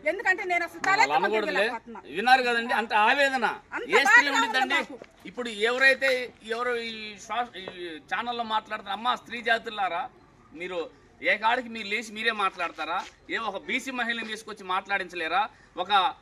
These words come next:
Speaker 2: ఆ, ఎస్సీ మహిళని తీసుకొచ్చి మాట్లాడించలేరా? ఒక ఎస్టీ మహిళని తీసుకొచ్చి మాట్లాడించలేరా?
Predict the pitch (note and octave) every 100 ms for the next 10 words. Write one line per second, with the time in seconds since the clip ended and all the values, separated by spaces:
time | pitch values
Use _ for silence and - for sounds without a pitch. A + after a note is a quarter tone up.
0 | _ - D3 D#3 F3+ C#4 C4+ B3 B3 A#3
1 | A#3 A3+ G3 G3 G3+ G#3 G3 E3 E3+ F3
2 | F#3+ - - E3+ F#3+ F3 F#3 - C4+ B3+
3 | B3+ A#3+ A#3 A3+ A3 G3 G3+ G3+ G#3 F#3
4 | E3+ D#3+ F3+ G3